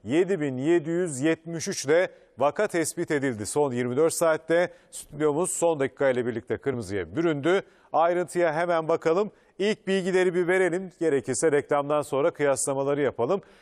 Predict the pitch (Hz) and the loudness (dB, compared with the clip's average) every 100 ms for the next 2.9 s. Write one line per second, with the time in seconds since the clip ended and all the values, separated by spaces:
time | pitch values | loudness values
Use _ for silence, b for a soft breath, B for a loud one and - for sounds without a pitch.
0 | B - 147 175 165 113 b b b - | B -4 0 0 0 -6 b b b -4
1 | 170 175 202 170 196 190 156 175 175 170 | -2 -2 -4 -2 -2 0 2 0 0 -6
2 | 147 170 156 156 151 - 165 120 | -2 -2 0 2 2 2 2 0